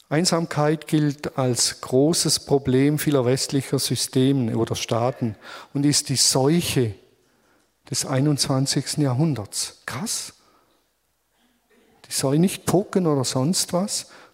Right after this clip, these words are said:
sondern Einsamkeit, die Seuche des einundzwanzigsten Jahrhunderts. Hallo? Muss es bei uns klingeln und sagen, "Wir sind Gemeinde und Gemeinschaft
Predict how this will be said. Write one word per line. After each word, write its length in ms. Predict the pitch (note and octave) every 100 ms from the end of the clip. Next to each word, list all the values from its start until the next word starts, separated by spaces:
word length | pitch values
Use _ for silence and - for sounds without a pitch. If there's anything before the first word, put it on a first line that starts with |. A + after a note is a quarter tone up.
| _ -
sondern 440 | - A#2+ A#2+ C3+
Einsamkeit, 760 | C3+ E3 E3+ E3 - C#3+ D#3 -
die 80 |
Seuche 800 | A#2+ - C3 A#2+ D#3 - - D#3+ - - - - - _
des 300 | - - -
einundzwanzigsten 1080 | A2+ A#2 C#3 D#3 - C#3+ C3+ - D3 - C#3+
Jahrhunderts. 640 | C3+ A#2 D3 B2+ A#2+ - - - - -
Hallo? 680 | - D#3 C#3+ D3 F#3 F#3+ - _ _ _ _ _ _ _ _ _ _ _ -
Muss 220 | D3 C#3+
es 120 | C#3
bei 200 | - C3+
uns 240 | C#3 -
klingeln 480 | - D3+ F#3 E3 B2+
und 120 | B2
sagen, 440 | - C#3 B2+ B2 A2+ - - - -
"Wir 100 | D#3
sind 240 | F3 D#3
Gemeinde 480 | D#3 C#3+ C#3 E3+ D#3+
und 140 | D3+
Gemeinschaft 880 | D3 C#3 C3+ D#3+ - C3+ A#2 - -